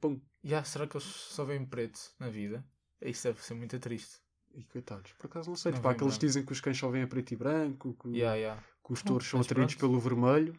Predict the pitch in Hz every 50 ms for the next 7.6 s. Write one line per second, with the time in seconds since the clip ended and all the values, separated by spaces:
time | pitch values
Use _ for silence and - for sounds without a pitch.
0 | - - - 156 - - - 165 160 - - 160 143 156 160 160 165 156 160 -
1 | 170 160 - - 165 156 151 - 160 156 143 147 147 139 135 135 - _ _ _
2 | _ _ _ _ _ _ _ _ _ - 160 131 - - 117 101 107 - - -
3 | - - - 170 165 165 160 151 151 143 139 135 135 135 131 123 117 117 120 123
4 | 123 - - - - - 170 165 160 160 135 135 131 135 135 - - - 139 139
5 | 127 135 139 123 120 139 135 131 - 127 123 127 - - 131 123 123 127 120 120
6 | 117 120 120 127 - 143 131 127 123 - - 123 120 117 - - 117 120 117 120
7 | 120 120 120 120 120 117 117 120 127 135 -